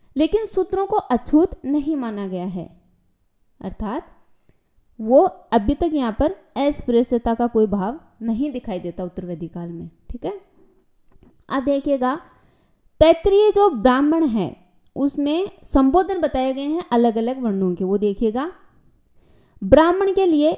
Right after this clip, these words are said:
एहि अर्थात आइए, क्षत्रिय आगहि आओ, वैश्य आद्रव जल्दी आओ और शूद्र आधव दौड़ कर आओ। तो ये भी कई बार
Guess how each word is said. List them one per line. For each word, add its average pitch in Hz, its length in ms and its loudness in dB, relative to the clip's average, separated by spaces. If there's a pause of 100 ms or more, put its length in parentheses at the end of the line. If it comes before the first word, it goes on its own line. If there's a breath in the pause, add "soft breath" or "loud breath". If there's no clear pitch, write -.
(320)
एहि 311 720 0
अर्थात 226 440 -2 (180)
आइए, 196 420 0 (520)
क्षत्रिय 311 800 4 (140)
आगहि 233 680 2 (220)
आओ, 208 520 0 (420)
वैश्य 269 800 2
आद्रव 233 540 4 (1160)
जल्दी 226 400 2
आओ 311 320 4 (420)
और 311 140 6
शूद्र 320 400 4 (100)
आधव 262 480 6 (320)
दौड़ 220 340 2
कर 240 200 -4
आओ। 160 160 -6
तो - 280 -12
ये 220 180 0
भी 262 140 -6
कई 247 180 -2
बार 247 180 -8